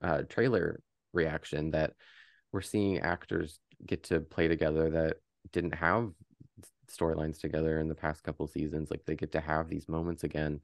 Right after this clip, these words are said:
And to me, as a longtime fan, that's more exciting than seeing some couple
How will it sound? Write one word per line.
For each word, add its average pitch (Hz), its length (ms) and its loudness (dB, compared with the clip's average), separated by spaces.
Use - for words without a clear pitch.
And 87 220 0
to - 100 -2
me, 98 320 4
as 82 140 4
a 85 60 6
longtime 82 420 2
fan, 85 260 2
that's 87 280 4
more 78 160 4
exciting 78 460 2
than 78 200 0
seeing 78 460 -2
some 78 240 -2
couple 78 540 2